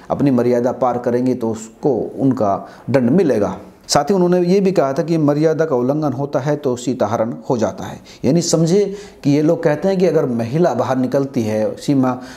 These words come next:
लांघ जाती है, घर से बाहर जाती है तो उसको सज़ा देना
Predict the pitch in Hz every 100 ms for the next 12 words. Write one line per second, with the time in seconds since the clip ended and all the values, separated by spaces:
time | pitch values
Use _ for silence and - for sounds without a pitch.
0 | - 131 139 160 143 123 127 123 117 156
1 | 123 131 139 127 - 117 110 120 117 120
2 | - 170 - - 127 135 120 110 120 110
3 | 101